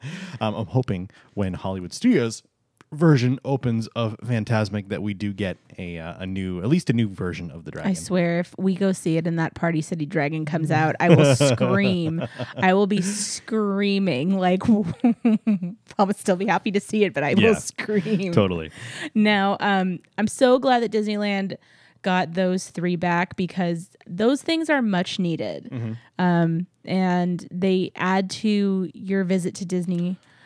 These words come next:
Speaker 2: so
Speaker 1: It
Speaker 2: much.
Speaker 1: adds so much value to your day, your, the price of your day ticket, to be able to have these shows to attend.
Speaker 2: Right.
Speaker 1: It's just, it's, it's amazing how,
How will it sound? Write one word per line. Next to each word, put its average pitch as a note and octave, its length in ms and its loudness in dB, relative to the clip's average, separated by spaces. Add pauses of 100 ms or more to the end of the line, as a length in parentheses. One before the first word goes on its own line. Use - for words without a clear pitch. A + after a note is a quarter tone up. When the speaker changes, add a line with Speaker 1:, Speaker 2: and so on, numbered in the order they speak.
(140)
Speaker 2:
so - 360 0
Speaker 1:
It F#3+ 80 4
Speaker 2:
much. F#3 140 2
Speaker 1:
adds C#3+ 200 4
so B2 240 6
much B2+ 200 4
value G#2 380 0
to G2+ 120 -8
your F2+ 140 -4
day, F#2 460 -6 (600)
your, A2+ 200 0
the G#2+ 120 -2
price - 360 -2
of G2 100 -6
your F#2+ 140 0
day F#2 220 -6
ticket, A#2+ 340 -10 (640)
to C3+ 120 4
be A2 160 -2
able A2+ 180 2
to G#2 60 -2
have G2 320 -6
these G#2 280 -10
shows G2+ 540 -6
to F#2 140 -10
attend. E2 440 -12 (120)
Speaker 2:
Right. F3+ 340 -10 (280)
Speaker 1:
It's - 180 -6
just, - 320 -4 (160)
it's, C3 220 -6
it's B2+ 160 -4
amazing B2 520 4
how, G#2+ 500 -2